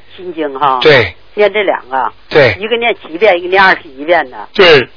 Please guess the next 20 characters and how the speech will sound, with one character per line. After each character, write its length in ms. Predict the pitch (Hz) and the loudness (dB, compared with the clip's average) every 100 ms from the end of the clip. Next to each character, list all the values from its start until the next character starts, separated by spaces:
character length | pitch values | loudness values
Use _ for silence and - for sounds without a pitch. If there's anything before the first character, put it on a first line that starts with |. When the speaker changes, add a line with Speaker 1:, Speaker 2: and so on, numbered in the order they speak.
| - | -10
Speaker 1:
我 140 | 175 247 | 0 0
给 100 | 247 | 2
念 220 | 208 190 | 2 2
也 120 | 147 127 | 0 -8
行。 140 | 135 127 - - - - - | -8 -8 -10 -16 -20 -10 0
Speaker 2:
哎， 160 | 170 165 | 2 2
你 80 | 175 | 2
给 160 | 160 | 0
念 180 | 156 147 | 2 0
可 220 | 117 135 | 2 2
以。 180 | 123 107 - | 2 0 -4
Speaker 1:
啊。 380 | - 156 131 117 - - | -2 0 0 -4 -14 -14
Speaker 2:
好 180 | - 120 | -4 -2
吗？ 240 | 113 117 117 | 2 2 4
Speaker 1:
啊， 180 | 170 165 - - | 2 0 -4 -4
这 100 | 254 | -2
孩 220 | - 170 | 0 0
还 140 | 180 | -2
是 100 | 175 | -4
有 140 | 180 | -6